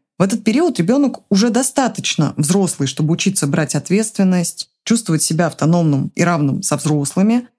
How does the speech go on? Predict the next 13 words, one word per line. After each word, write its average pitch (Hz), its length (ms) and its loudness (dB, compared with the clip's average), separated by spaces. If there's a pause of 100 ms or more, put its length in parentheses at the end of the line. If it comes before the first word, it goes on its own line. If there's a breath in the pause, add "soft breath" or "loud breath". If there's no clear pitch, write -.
(180)
но 214 120 4
не 262 80 4
настолько 247 580 0
взрослый, 185 720 -2
чтобы 202 480 0
оказаться 175 800 0
без 147 240 0
поддержки, 160 600 -2
внимания 170 580 2
и - 140 -2
принятия 165 640 0 (220 loud breath)
в - 60 -18
часто 196 500 -2